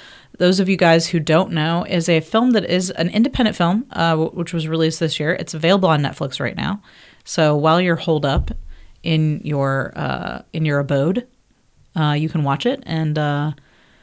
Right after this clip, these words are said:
uh, check and, and, and check, check out your th-, have your thought. Let me get back. That was really dumb. Um, so it's available on Netflix. So while you're trapped, uh,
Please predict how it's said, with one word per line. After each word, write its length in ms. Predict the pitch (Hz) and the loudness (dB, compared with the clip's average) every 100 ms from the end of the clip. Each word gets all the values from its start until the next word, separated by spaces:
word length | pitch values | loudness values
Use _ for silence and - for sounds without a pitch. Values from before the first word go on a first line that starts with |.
| _ _ - | _ _ -6
uh, 220 | 151 151 | -4 -4
check 240 | - 165 - | -4 -6 -4
and, 280 | 147 147 143 | -4 -4 -4
and, 160 | 143 | -4
and 400 | 143 147 135 - | -4 -4 -4 -6
check, 320 | - 160 - - - | -6 -6 -6 -8 -4
check 220 | 196 180 | -4 0
out 280 | 175 165 - | 2 0 -2
your 260 | 165 185 | 0 2
th-, 120 | 180 - | 0 -2
have 200 | 160 185 | 0 2
your 120 | 202 | 2
thought. 320 | 208 151 - - - | 2 0 -2 -6 -10
Let 100 | 170 | -10
me 60 | 160 | -10
get 160 | - | -14
back. 200 | - 135 | -18 -18
That 160 | - 156 | -18 -18
was 160 | 156 | -18
really 180 | - - | -18 -16
dumb. 200 | - 165 - - - _ _ | -16 -18 -20 -20 -20 _ _
Um, 680 | 170 180 180 175 170 170 - | 2 6 6 6 4 0 -4
so 220 | - 170 | 0 2
it's 100 | 165 | 2
available 220 | 196 240 294 | 2 2 4
on 100 | 240 | 4
Netflix. 380 | - 190 196 - | 2 2 2 2
So 220 | 185 156 | 2 4
while 200 | 151 170 | 4 4
you're 240 | 185 175 170 | 4 2 0
trapped, 540 | 170 - 160 160 - | -4 -2 -2 -2 -6
uh, 160 | 156 | -4